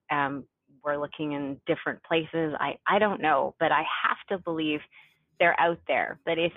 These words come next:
your point is, and I'll say it, 'cause I'm at a big firm, I'm at a big national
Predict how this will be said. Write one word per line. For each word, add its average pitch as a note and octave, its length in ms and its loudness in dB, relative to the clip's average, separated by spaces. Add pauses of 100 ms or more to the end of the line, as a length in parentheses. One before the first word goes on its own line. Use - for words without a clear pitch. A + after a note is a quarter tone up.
your E3 480 2 (140)
point D#4 560 2
is, C#3+ 580 2 (640)
and D3+ 160 0
I'll B3+ 220 6 (100)
say D3 260 2
it, - 160 -8
'cause D#3+ 160 -8
I'm F#3+ 240 0
at F3+ 160 -2
a C#3 120 -10
big C3+ 200 -8 (100)
firm, D#3+ 280 -6
I'm D#3+ 180 -8
at C#3 140 -8
a C3 160 -14
big C3+ 340 -8 (360)
national C#3 920 -2